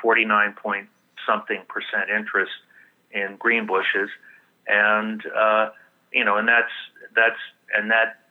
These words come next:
diversified our supply. And we began to talk about a number of other things that we might do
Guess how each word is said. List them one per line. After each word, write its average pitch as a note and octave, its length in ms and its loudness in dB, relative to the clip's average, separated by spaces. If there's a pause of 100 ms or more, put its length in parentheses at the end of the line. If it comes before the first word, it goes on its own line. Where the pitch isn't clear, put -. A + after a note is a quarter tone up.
(240)
diversified A2 720 2
our G2+ 260 2
supply. A2+ 560 2 (240)
And E3+ 100 2
we F3 120 2
began E3 440 2
to - 180 -12
talk B2+ 220 2
about A2 440 2 (600)
a A2 60 -2
number A#2+ 380 4
of G#2+ 100 2
other A2 320 2
things A2 320 -2
that A#2 100 -4
we G#2 140 -8
might G2+ 360 -4
do B2 300 2